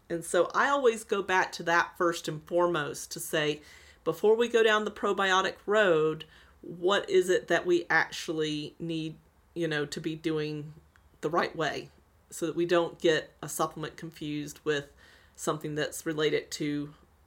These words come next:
nutrition and training load. When we do go down the probiotic road, it's typically because we have unresolved gastrointestinal issues that just are bothersome.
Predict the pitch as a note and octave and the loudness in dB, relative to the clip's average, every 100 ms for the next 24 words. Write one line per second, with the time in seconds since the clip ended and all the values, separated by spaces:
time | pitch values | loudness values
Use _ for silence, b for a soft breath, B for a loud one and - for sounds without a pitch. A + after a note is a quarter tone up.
0 | _ E3 D3+ F3 - D3+ D3 D3 - _ | _ -10 -4 -4 -2 -6 -6 -10 -18 _
1 | _ _ _ D#3+ D3+ D3+ D3 D3 D3 - | _ _ _ -8 -4 -4 -6 -10 -12 -14
2 | - _ _ _ _ _ - E3 D3+ C#3+ | -16 _ _ _ _ _ -12 -4 -4 -4
3 | B2+ B2 - _ _ b b b b b | -6 -10 -10 _ _ b b b b b
4 | F3+ F3+ F3 C4 C#4 C4 G#3+ F#3+ F#3+ - | 0 2 2 -2 4 4 6 2 -2 0
5 | F3 E3+ D#3+ - _ - E3+ E3 D#3 D#3 | 2 2 0 -2 _ -8 -2 0 0 -2
6 | - D3+ D3+ D#3 E3+ - - - D4 D4+ | -4 -2 0 -2 -4 -6 -10 -8 -6 -2
7 | B3+ - F3 E3+ E3 E3+ - E3+ E3+ F3 | -4 0 0 0 -4 -10 -4 -4 -2 -2
8 | F3 E3 - F#3 G3+ G3+ F#3 E3+ D#3+ D#3+ | -2 -6 -4 -4 -4 -6 0 2 2 2
9 | - D#3 D#3 - D#3+ D#3 - A#3 - G3+ | -2 -2 -2 -4 -8 -8 -4 -4 -2 -6
10 | E3+ E3 E3 - D3+ D3+ - - B B | -2 -2 -4 -6 -6 -8 -10 -14 B B
11 | B B - F3 E3 D#3+ D#3 - _ _ | B B -8 0 2 2 0 -4 _ _
12 | _ _ _ _ _ - A3+ A3 - - | _ _ _ _ _ -8 -6 -6 -10 -12
13 | _ _ _ E3+ E3+ D#3 D3 B2+ - | _ _ _ -4 2 2 2 -2 -8